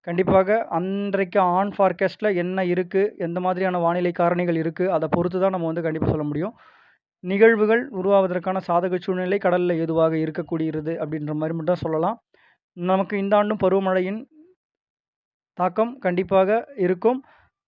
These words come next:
நாம அதற்கு ஏற்றாற்போல் நம்மளை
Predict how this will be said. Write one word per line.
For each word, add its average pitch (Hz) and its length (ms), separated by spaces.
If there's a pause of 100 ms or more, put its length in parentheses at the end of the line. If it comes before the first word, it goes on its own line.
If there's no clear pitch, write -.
(120)
நாம 202 240
அதற்கு 185 520 (300)
ஏற்றாற்போல் 190 580 (200)
நம்மளை 180 380